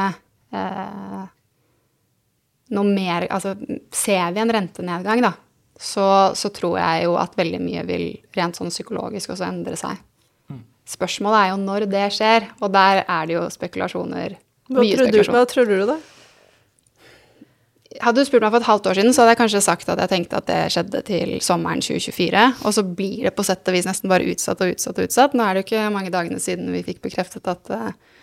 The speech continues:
Speaker 1: det er ingen garanti for at det kommer med det første, eh, om i det hele tatt. Så nei,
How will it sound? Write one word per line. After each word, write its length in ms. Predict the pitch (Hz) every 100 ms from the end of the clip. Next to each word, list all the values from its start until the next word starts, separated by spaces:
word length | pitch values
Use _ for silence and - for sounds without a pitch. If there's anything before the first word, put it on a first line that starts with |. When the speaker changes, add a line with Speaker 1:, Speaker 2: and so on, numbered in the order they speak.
| _ _ _
Speaker 1:
det 80 | -
er 60 | 185
ingen 140 | 180
garanti 320 | 190 196 - 165
for 100 | -
at 80 | 180
det 140 | -
kommer 220 | - 180 180
med 80 | 185
det 80 |
første, 300 | - - - 302 311 _ -
eh, 560 | 226 214 208 208 202 196
om 140 | 185 175
i 20 |
det 20 | 185
hele 100 | 180
tatt. 240 | - 294 -
Så 220 | - 214 208 202 - _ _ _ _ _ _ _ _ _ _ _ _ _ _ -
nei, 120 | 240